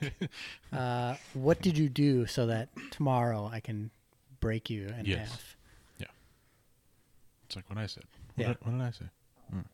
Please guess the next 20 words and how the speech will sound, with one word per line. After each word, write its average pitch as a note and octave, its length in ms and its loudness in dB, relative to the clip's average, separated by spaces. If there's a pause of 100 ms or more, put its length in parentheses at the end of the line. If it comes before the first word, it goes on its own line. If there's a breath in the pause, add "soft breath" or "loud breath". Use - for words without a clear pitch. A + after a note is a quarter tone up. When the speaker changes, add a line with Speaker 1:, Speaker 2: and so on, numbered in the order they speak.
(320)
Speaker 1:
So E3+ 180 10
the E3 180 4
inverse G3+ 320 8
of D3 80 4
that, A#2 220 2
though, A2 200 0
is A2 280 -4
my B2 120 2
favorite D#3 460 4
type C3 220 -4
of A#2 80 -8
training A#2 300 -2
partner A#2+ 420 -4 (420 loud breath)
is C3+ 140 0
the C#3 60 0
person C#3 360 2
that B2+ 140 2
will, A#2+ 120 0
like, G#2+ 260 -4
never A#2+ 560 -4